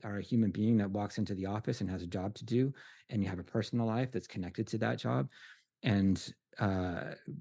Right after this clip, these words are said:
you know, finding the balance, you, you know, talk a lot about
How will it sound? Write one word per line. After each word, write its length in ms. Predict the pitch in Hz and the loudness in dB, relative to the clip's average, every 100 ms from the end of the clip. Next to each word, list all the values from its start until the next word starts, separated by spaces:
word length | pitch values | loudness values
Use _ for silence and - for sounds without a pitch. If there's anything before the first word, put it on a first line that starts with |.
| 160 | -12
you 200 | - 123 | -10 -4
know, 320 | 101 92 104 107 - - - | -2 0 0 -2 -6 -14 0
finding 440 | 110 113 104 101 | 4 6 8 6
the 100 | 98 | 4
balance, 580 | 87 92 110 120 - - - | 2 2 4 4 2 -8 -12
you, 260 | 120 107 101 | -10 -6 -4
you 80 | 110 | -2
know, 60 | 90 | -4
talk 260 | 107 98 | -4 -6
a 20 | |
lot 140 | 104 98 | -4 -2
about 240 | 92 92 | -2 -2